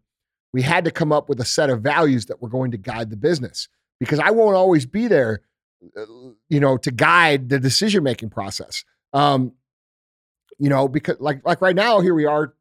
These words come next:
uh, f-, a couple, you know, a decade later, we got hundreds and hundreds of people. How am I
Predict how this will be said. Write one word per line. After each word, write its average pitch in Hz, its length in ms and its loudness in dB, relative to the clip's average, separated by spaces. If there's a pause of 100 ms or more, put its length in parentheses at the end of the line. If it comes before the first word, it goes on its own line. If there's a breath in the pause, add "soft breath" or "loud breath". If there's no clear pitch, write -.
(160)
uh, 127 340 -2 (300)
f-, - 200 -20 (280)
a - 40 -20
couple, - 280 -4
you 139 100 -2
know, 123 160 -2
a 123 40 -4
decade 156 360 0
later, 143 420 4 (380)
we 123 60 -12
got 131 120 -4
hundreds 170 460 -2
and 147 100 0
hundreds 143 320 -6
of 123 80 -16
people. 233 340 -8 (300)
How 226 340 2
am 185 140 0
I 156 500 0